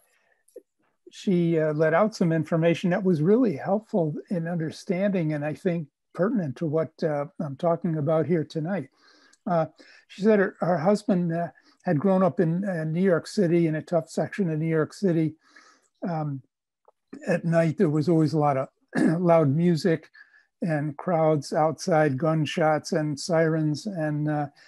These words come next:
she said he never got much sleep. He would go to school the next day, and that's where he would get his sleep.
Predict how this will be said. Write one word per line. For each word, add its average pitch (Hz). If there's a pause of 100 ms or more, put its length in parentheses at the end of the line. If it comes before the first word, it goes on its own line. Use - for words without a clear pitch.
(220)
she 180
said 170
he 170
never 151 (100)
got 165
much 185
sleep. 175
He 160
would 156
go 160
to 143
school 214
the 185
next 151
day, 160 (260)
and 151
that's 170
where 185
he 147
would 143
get 151
his 139
sleep. 190